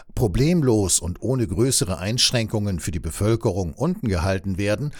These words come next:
ungeachtet sonstiger Umstände wie saisonale Einflüsse, ist ziemlich gewagt. Sorgfältige Kontaktverfolgung würde dafür nicht reichen. Nötig wären auch rigide Kontrollen an den Zonengrenzen.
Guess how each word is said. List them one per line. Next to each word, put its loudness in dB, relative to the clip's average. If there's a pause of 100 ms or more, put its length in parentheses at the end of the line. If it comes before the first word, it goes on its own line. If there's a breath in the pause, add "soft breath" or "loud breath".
(240 loud breath)
ungeachtet 0
sonstiger -2
Umstände 0
wie -4
saisonale -2
Einflüsse, 0 (240 loud breath)
ist 2
ziemlich -4
gewagt. -2 (540 loud breath)
Sorgfältige 2
Kontaktverfolgung 0
würde 2
dafür 2
nicht -2
reichen. -2 (420 loud breath)
Nötig 2
wären 2
auch 0
rigide 0
Kontrollen 2
an -4
den -2
Zonengrenzen. 0